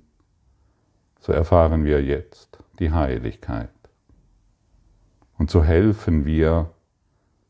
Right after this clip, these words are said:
auch ihm, den wir bisher beurteilt und verletzt haben,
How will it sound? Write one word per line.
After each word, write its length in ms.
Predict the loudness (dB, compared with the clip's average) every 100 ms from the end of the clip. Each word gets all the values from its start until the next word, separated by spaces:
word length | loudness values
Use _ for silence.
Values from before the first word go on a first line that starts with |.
| _ _
auch 380 | -2 2 2 0 -4
ihm, 600 | -2 2 2 2 0 -2 -8 _ _ _
den 280 | -2 0 2
wir 140 | 0
bisher 500 | 0 -2 -2 2 2
beurteilt 960 | 2 -2 -2 -4 -6 -4 0 0 -2 -4
und 180 | -6 -2
verletzt 520 | -2 0 0 -4 -6
haben, 500 | -2 0 0 -2 -2